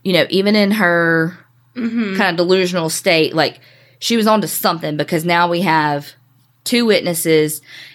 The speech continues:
Speaker 1: and also that, well, really three, 'cause that third witness also saw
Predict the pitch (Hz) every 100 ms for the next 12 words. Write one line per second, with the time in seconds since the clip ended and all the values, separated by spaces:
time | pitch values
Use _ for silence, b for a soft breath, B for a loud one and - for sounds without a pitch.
0 | B 190 - 196 233 220 185 - 175 147
1 | 190 214 156 202 180 156 165 165 - -
2 | 208 233 202 170 156 - 170 208 233 202
3 | 170 156 156 - - 180 175 165 156 165